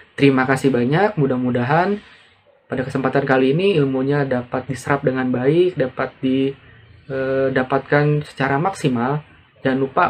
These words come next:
pesan saya tetap, kalian harus bisa mencari lebih jauh, kalian mencari dari berbagai referensi tentang pembelajaran kita pada kesempatan hari ini.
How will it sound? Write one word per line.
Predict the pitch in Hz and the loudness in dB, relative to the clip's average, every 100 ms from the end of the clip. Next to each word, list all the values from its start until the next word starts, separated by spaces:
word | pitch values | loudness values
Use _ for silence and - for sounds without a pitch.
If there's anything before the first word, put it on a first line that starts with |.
| - | -2
pesan | 147 135 | -6 -6
saya | 135 160 | -4 -4
tetap, | 151 - - 147 160 170 | -4 -8 0 2 4 2
kalian | - 123 123 127 147 156 | 0 2 4 4 4 4
harus | 131 127 127 | 2 -2 -4
bisa | 131 117 135 139 - - - | -8 -2 2 0 -2 -18 -8
mencari | 143 143 160 170 | -6 0 4 6
lebih | 170 151 151 | 6 6 4
jauh, | 147 143 139 143 156 156 151 | 6 6 6 6 4 2 0
kalian | 135 139 139 | 0 0 0
mencari | 139 139 143 139 143 147 - - - | -4 -4 -2 0 0 -2 -6 -20 -4
dari | 143 151 175 | 0 2 6
berbagai | 151 147 139 139 139 | 6 6 6 6 4
referensi | 131 143 139 135 151 | 2 -2 -2 -2 -4
tentang | 143 131 135 | -2 -4 -6
pembelajaran | 131 131 123 120 127 127 | -6 -4 -4 -4 -4 -4
kita | 127 139 139 | -8 -4 -6
pada | 131 127 127 | -4 -6 -6
kesempatan | - 127 123 123 135 | -8 -10 -8 -8 -6
hari | 127 120 127 | -6 -4 -2
ini. | 131 123 | -2 -4